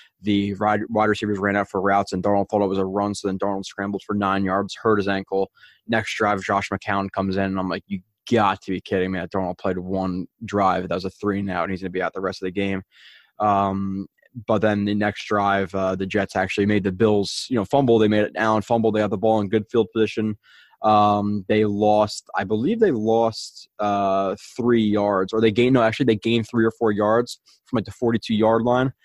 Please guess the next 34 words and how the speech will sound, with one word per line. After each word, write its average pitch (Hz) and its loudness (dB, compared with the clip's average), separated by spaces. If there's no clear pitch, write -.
or 113 -2
the 104 0
forty-five 113 2
yard 113 4
line. 120 2
Then 110 2
they 107 2
kicked, - -4
like, 101 0
a 101 -2
forty-nine 101 0
yard, 98 -2
fifty 104 -6
yard 98 0
field 98 -2
goal, 92 0
whatever 98 2
it 98 0
was. 98 -2
So 104 0
they 110 4
had 113 4
the 110 2
ball 107 4
back 101 0
in 107 -6
great 113 2
position, 101 -2
and 107 0
they 107 2
kick 113 -2
a 104 -2
field 87 -6
goal - -12